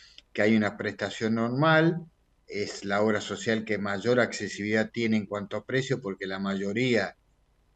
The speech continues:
eh, de los afiliados no abona nada para los, los, los... digamos, todas las enfermedades crónicas tienen cobertura del cien por cien,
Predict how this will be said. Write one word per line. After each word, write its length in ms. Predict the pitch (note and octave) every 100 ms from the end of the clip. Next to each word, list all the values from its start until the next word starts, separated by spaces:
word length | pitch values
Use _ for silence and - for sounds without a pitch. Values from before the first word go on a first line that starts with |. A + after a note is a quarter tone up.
| _
eh, 640 | E2 F#2+ F#2 F2+ E2+ C#2 - _ _
de 220 | G#2+ G#2+
los 180 | G2+ G#2
afiliados 960 | F#2+ G#2 G#2 A#2 A#2 A2+ G#2+ - - _
no 560 | G2 G2+ G2 G2 G#2 A2
abona 320 | A2 G#2+ A2+
nada 480 | C#3 C#3 A#2 A2+ -
para 200 | F#2+ F#2+
los, 160 | F#2+ F2
los, 240 | F2 F2 F2
los... 100 | F2 _ _ _ _ _ _ -
digamos, 360 | F#2+ G2+ F#2 - _
todas 220 | - A#2+ A#2
las 120 | G#2
enfermedades 460 | G2+ G2+ G#2+ A2
crónicas 540 | A2 A2+ B2 A#2 G2+ -
tienen 300 | G#2+ G#2 G2
cobertura 500 | G2 G2 F#2+ G#2+ G#2
del 100 | G2+
cien 260 | G#2 G2+
por 200 | - G#2
cien, 540 | - D3+ B2 C#3 C#3+